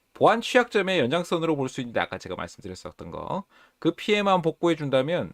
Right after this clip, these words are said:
왜 어떤 피해는 되고 어떤 피해는 안 되느냐라는 형평성의 문제가 발생하죠. 예, 그래, 맞아. 결론적으로 보면 법적, 정책적으로는, 어, 블리자드의 대응이 타당해 보일 수 있지만 유저 신뢰와 감정적인 부분에서는 정당성이 흔들릴 수 있습니다.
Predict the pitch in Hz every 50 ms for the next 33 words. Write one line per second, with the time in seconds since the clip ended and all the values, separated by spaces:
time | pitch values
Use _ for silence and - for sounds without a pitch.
0 | - _ _ _ _ _ _ _ - 160 214 233 233 214 214 214 233 226 208 -
1 | - 220 202 190 196 175 185 180 170 170 156 - 190 185 196 196 190 190 147 104
2 | 95 107 120 160 170 175 170 165 165 156 151 143 143 160 185 190 190 226 226 220
3 | - 220 208 185 - 196 190 196 175 123 110 127 - 151 160 - - 95 92 -
4 | 113 107 98 85 82 - - 80 80 78 76 - - - _ _ _ 95 95 -
5 | - 131 117 85 95 107 - 147 113 - _ _ _ _ _ _ _ _ _ _
6 | _ _ _ _ _ _ _ _ _ _ _ _ _ _ _ _ - 165 196 233
7 | 233 226 226 208 202 196 190 160 147 110 110 127 151 160 151 127 104 92 - 139
8 | 151 - - _ - 196 185 180 - _ - 131 139 147 185 - - 180 165 151
9 | 151 143 131 127 160 190 208 226 - _ _ _ _ _ _ _ _ _ _ _
10 | _ _ _ _ _ _ _ 90 92 85 78 67 - - _ 151 180 226 220 233
11 | 226 208 202 196 190 - 143 135 135 143 143 160 180 - - 202 214 214 214 208
12 | 196 170 156 135 135 139 - 156 107 - - 92 90 98 117 113 90 78 - _
13 | _ _ 101 127 156 180 170 160 - - 170 160 151 143 156 170 190 - - -
14 | - 107 131 151 160 160 156 151 151 143 143 131 127 135 127 127 - 131 117 135
15 | 160 180 190 - 120 104 110 127 135 139 139 - - 120 120 135 151 165 185 180
16 | 175 160 156 156 - - 156 110 - - - 92 85 80 - 73 71